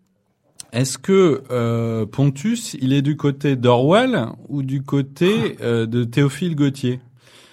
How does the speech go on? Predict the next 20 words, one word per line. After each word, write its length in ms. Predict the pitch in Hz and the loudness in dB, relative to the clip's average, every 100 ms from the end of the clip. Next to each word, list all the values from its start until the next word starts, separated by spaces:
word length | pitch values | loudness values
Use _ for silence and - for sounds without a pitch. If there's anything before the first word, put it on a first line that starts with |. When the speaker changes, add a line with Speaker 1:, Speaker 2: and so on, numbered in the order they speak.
| _ _ - | _ _ -4
Speaker 1:
Euh, 380 | 113 113 117 110 | -2 0 -2 0
Orwell, 500 | 127 131 165 185 180 | 2 4 4 4 4
ben, 220 | 120 117 | 2 0
c'est 240 | 117 - 135 | 0 -2 0
le, 140 | 147 | 0
le 320 | 139 120 143 | -2 -2 -4
type 260 | 143 190 185 | -4 -8 -8
qui 120 | - | -4
va 180 | 120 127 | 0 0
dire, 320 | 131 156 160 120 98 92 | 0 -2 -2 -2 -4 -8
alors, 280 | 92 98 - - | -10 -12 -12 -20
je, 180 | - - - 80 | -20 -20 -20 -20
je 120 | - | -20
prends 180 | - 113 | -12 -10
la, 260 | 113 92 69 | -8 -10 -14
je 100 | - | -18
prends 160 | - 113 | -12 -10
la 120 | 104 | -10
citation. 760 | - - 107 104 - 160 170 | -12 -12 -8 -8 -4 -2 0
Speaker 2:
Mhm. 140 | 123 | 0